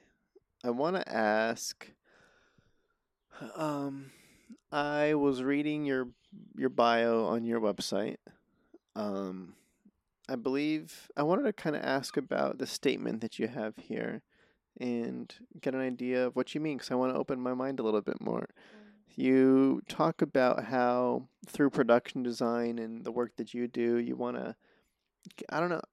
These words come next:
Speaker 1: kinda help with how, like, we're redefining the way we look at cinema is something that you said specifically.
Speaker 2: Yeah.
Speaker 1: Ho-,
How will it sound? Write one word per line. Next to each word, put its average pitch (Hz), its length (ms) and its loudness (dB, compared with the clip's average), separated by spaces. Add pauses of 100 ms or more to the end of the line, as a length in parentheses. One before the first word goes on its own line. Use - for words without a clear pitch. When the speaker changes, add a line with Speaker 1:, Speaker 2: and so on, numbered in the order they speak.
(100)
Speaker 1:
kinda 143 320 -2
help 135 480 2
with 120 600 -4 (220)
how, 120 680 -4 (840)
like, - 200 -8
we're 127 120 2
redefining 123 840 -2
the 117 100 0
way 107 280 0
we 107 140 -4
look 104 260 -4
at - 140 -6
cinema - 600 -8 (420)
is 117 140 -4
something 117 340 -4
that - 100 -6
you - 60 -6
said - 220 -6
specifically. - 840 -12 (160)
Speaker 2:
Yeah. 220 200 -20 (1800)
Speaker 1:
Ho-, 160 100 -8